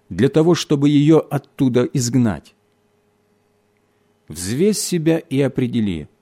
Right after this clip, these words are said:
сколько шлака примешано к твоему золоту, и считаешь ли ты, что огонь слишком горяч, чтобы очистить тебя от такого огромного количества шлака?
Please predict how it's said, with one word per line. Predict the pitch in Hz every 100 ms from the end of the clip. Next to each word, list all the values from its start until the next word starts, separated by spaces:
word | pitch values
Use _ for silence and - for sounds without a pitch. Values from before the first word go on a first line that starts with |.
| _ _ _ _ _ _
сколько | - - 180 185 180
шлака | 143 - 147 147 120 107
примешано | - 107 110 147 165 - 110 95
к |
твоему | - 113 117 131
золоту, | 117 107 139 107 87 73 64 _ _ _ _ _ _ _ _
и | 139
считаешь | 143 - 131 - 170 165 147
ли | 147
ты, | 143 139
что | - - 131
огонь | 117 110 139 180
слишком | 147 143 151 - 156 147
горяч, | 156 180 147 95 - _ _ -
чтобы | - 143 135 139
очистить | 131 185 190 - 131 -
тебя | - 107 92 73 _ _ _ _
от | 101 104
такого | 147 139 165 151
огромного | - 131 123 151 185 196 170
количества | 165 131 127 135 127 - 123
шлака? | - 123 110 92 -